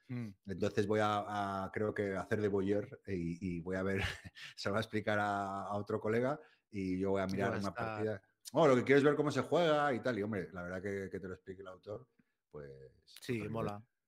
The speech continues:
Speaker 2: ¿no? Claro, claro, que te explique ahí todos los estos, pero vamos, que, que ganas de verlo, sí, sí. Bueno, luego yo, mm, eh, me he pillado, me he metido en dos cositas,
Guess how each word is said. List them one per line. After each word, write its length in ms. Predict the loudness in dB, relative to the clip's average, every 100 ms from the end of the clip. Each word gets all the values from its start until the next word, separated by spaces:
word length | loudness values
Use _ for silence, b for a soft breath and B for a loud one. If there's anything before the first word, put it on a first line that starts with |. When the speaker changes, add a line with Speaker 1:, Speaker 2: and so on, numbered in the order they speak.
| _
Speaker 2:
¿no? 220 | -14 -12
Claro, 240 | -10 -10 -8
claro, 200 | -10 -10
que 60 |
te 80 | -12
explique 300 | -16 -12 -10
ahí 100 | -8
todos 200 | -8 -10
los 160 | -12 -18
estos, 260 | -20 -20 _
pero 140 | -18
vamos, 180 | -18 -18
que, 240 | -20 -18 -10
que 120 | -8
ganas 320 | -6 -8 -10
de 120 | -14
verlo, 240 | -14 -16 -20
sí, 140 | -20
sí. 140 | -20 -20 _ B B B B B
Bueno, 240 | 8 8
luego 300 | 12 12 12
yo, 800 | 12 12 12 10 10 10 8 6
mm, 240 | 4 -4 -8 -10 -4
eh, 420 | -2 0 -2 -4
me 100 | -2
he 40 | -2
pillado, 280 | 0 0 0
me 80 |
he 40 | 0
metido 260 | 0 0
en 80 | 0
dos 920 | 2 0 0 -2 -4 -4 -6 -10 -14 -16
cositas, 580 | -16 -12 -14 -14 -20